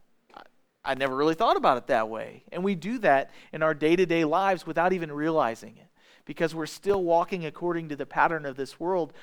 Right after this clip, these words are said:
But Proverbs chapter three, verse five and se-, six says, "Trust in the Lord with all your heart, soul, mind, and strength, and lean not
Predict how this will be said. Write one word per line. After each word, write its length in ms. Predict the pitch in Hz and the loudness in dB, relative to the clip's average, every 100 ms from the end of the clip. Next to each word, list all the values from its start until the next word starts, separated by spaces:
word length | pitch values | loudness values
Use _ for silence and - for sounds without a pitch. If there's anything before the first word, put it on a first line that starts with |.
| - | -14
But 160 | - 156 | -12 -6
Proverbs 480 | 190 190 208 190 - | 2 4 6 2 2
chapter 360 | 196 190 190 | 2 2 2
three, 240 | 165 185 208 | -6 -6 -4
verse 220 | 180 165 | -4 -2
five 260 | - 175 | 2 4
and 120 | 175 160 | 2 -2
se-, 320 | 190 202 - - - | 0 0 -2 -20 -20
six 340 | - 233 247 | -6 -4 -4
says, 320 | - 175 160 - - _ | -2 0 0 -2 -20 _
"Trust 340 | - 214 240 | 0 2 2
in 100 | 226 | -2
the 100 | 196 | 0
Lord 480 | 185 175 220 285 240 | 0 0 4 6 6
with 160 | 165 151 | 4 2
all 120 | 151 | 2
your 140 | 147 | 2
heart, 360 | 139 156 147 - - _ | 0 2 2 -2 -16 _
soul, 280 | _ - 151 | _ -2 0
mind, 220 | 147 147 | 2 0
and 100 | 147 | 0
strength, 320 | 139 - 151 156 | -10 -10 -8 -4
and 160 | 165 | -2
lean 340 | 175 202 185 170 | 0 0 -2 2
not 560 | 185 220 160 - - | 4 4 2 -4 -14